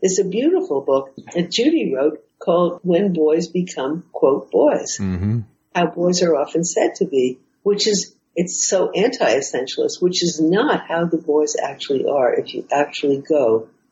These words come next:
Speaker 1: at four and five and listen to them.
Speaker 2: Mm.
Speaker 1: And one of the most moving things I did in my research is I was so moved by the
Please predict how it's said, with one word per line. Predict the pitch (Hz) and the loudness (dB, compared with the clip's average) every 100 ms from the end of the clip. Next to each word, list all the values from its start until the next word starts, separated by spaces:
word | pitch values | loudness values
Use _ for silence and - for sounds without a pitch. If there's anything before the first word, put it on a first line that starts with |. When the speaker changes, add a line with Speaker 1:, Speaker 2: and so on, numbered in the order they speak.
| 143 | -8
Speaker 1:
at | 143 | -4
four | - 143 135 | 0 0 0
and | 131 | -2
five | - 127 120 | -2 -2 -2
and | 117 | -6
listen | 135 127 120 117 | -4 -4 -4 -6
to | - | -4
them. | 123 113 - _ _ - | -2 -2 -4 _ _ -4
Speaker 2:
Mm. | - | 0
Speaker 1:
And | 196 | 2
one | 208 | 2
of | 220 | 0
the | - _ | -4 _
most | - | -6
moving | 196 233 311 214 185 | 0 2 2 0 0
things | 175 180 175 | 0 0 2
I | 156 | 2
did | 202 214 | 0 0
in | 196 | 0
my | 165 | 0
research | 180 302 - 175 170 | 2 0 0 -2 0
is | 151 - _ _ - | -4 -4 _ _ -2
I | 226 | 0
was | 330 311 - | 2 0 0
so | 208 190 | 0 0
moved | 196 254 247 - | 2 0 -2 -6
by | 170 | -2
the | 160 | -2